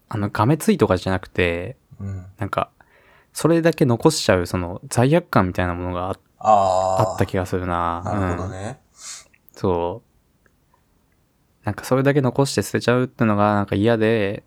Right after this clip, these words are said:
Speaker 2: うん。
Speaker 1: 食べてた気がするな。今はさ、もう大人、あの、だからそれも大人だったかもな、もしかしたら。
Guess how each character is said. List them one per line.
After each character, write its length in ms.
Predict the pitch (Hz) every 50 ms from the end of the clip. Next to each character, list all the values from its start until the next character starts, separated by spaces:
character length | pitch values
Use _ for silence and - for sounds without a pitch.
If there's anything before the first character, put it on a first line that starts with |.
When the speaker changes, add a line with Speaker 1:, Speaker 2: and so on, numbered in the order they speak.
| _ -
Speaker 2:
う 80 | 104
ん。 260 | 101 98 95 92 95 - _ _ _ _ _ _ -
Speaker 1:
食 120 | 113 107
べ 100 | 104 92
て 100 | - -
た 220 | - - 92 - - _ _ _ _ _ _ _ _ _ _ - _
気 140 | - - 104
が 100 | 98 90
す 120 | - 98
る 100 | 87 87
な。 300 | 90 90 90 92 - - _ _ _ _ _ _ _ _ _ -
今 200 | 139 151 156 131
は 100 | 104 95
さ、 260 | - 95 87 87 95
も 180 | 98 92 92
う 40 | 98
大 0 |
人、 300 | - - 120 117 117 - - _
あ 120 | - 117 104
の、 100 | 95 98
だ 120 | 110 113
か 0 | 104
ら 40 | 101
そ 120 | - -
れ 80 | 160 175
も 60 | 170
大 40 | 156
人 100 | - 175
だ 40 | 170
っ 40 | 170
た 80 | - 120
か 100 | - 90
も 80 | 87 90
な、 100 | 92 101
も 100 | 98 92
し 80 | -
か 100 | - -
し 100 | - -
た 60 | -
ら。 120 | 87 90